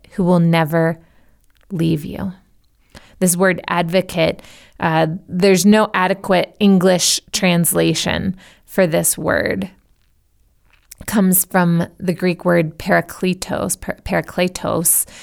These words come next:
which those two parts of that word mean from close beside and to make a call. So it's someone who is called in to help us, to be close beside us.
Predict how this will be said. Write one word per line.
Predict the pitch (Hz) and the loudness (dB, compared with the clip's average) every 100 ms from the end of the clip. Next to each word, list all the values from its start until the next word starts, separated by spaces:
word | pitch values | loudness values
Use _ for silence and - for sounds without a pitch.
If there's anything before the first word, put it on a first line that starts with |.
| - - - _ _ _ _ - | -20 -20 -20 _ _ _ _ -6
which | 175 190 190 - | 2 2 2 0
those | 208 190 185 | 2 0 0
two | - 247 | -2 -2
parts | 208 220 214 | 2 0 2
of | 196 | 0
that | 175 | 2
word | 185 185 175 185 - | 2 2 2 -2 0
mean | 190 180 175 170 - | 2 4 4 2 -2
from | - 190 175 | 0 0 0
close | - 202 202 - | 0 2 2 0
beside | - 190 - 180 147 139 156 202 - _ _ _ _ _ _ | 0 0 2 2 2 0 0 -2 -6 _ _ _ _ _ _
and | 185 175 | 0 0
to | 175 | 0
make | 170 165 165 - | 2 2 0 -4
a | 160 | -8
call. | - - - - 202 - _ - - - | -8 -6 -6 -4 -10 -12 _ -20 -20 -6
So | - 208 | 0 4
it's | 196 185 - | 4 2 0
someone | - 233 247 254 | 2 2 2 2
who | 220 196 | 2 2
is | 175 | 2
called | - - - 202 196 208 196 - | -2 -8 0 4 6 4 2 -2
in | 190 185 175 170 - - - | 0 2 2 0 -2 -8 -8
to | - 202 170 165 165 - | -2 2 2 0 -4 -12
help | - 165 - | -4 -2 -2
us, | - - | -2 -2
to | - 170 | -2 -2
be | 143 202 202 202 196 - _ | -2 0 2 0 -2 -12 _
close | - 214 208 202 202 - | -4 2 4 4 0 -2
beside | - 185 180 - - 160 160 | -4 -4 -2 0 0 -2 -2
us. | - - 196 - - | -4 -4 -2 0 -2